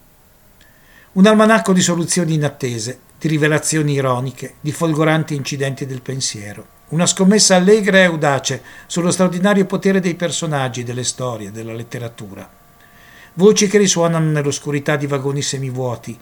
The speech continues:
lampi che scaturiscono da frammenti di conversazione,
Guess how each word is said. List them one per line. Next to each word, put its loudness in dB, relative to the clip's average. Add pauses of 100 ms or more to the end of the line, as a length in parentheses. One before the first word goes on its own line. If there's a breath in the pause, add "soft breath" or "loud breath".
(180 loud breath)
lampi 2
che -4
scaturiscono -4
da 0
frammenti -4
di -8
conversazione, -8